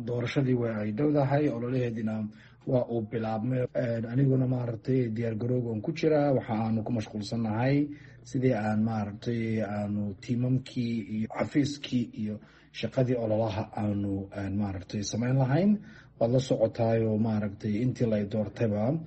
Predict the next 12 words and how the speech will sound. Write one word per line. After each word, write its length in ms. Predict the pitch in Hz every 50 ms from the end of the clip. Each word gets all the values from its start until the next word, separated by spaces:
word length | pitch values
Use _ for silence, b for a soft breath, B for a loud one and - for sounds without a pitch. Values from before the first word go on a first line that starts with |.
| B B B B B B B -
eh, 120 | 110 107
dadka 300 | 104 127 120 - - -
shaqadooda 640 | - - 107 - 117 117 113 107 104 101 98 101 101 98 98
maaragtay 460 | 104 104 98 95 92 95 - - 95
ma 160 | 101 110 117 113 110
aanu 260 | 107 104 104 104 101 - -
kala 200 | - 127 123 117
joojinin. 640 | 113 - - 113 107 - - 110 123 143 196 202 202 208 220 214 B B B B B B B - -
Waana 340 | - 120 117 117 117 117 113
wadnay 400 | 113 110 107 98 98 113 113 110
oo 80 | 107 104
maaragtay, 600 | 104 110 107 104 101 95 95 - - 110 107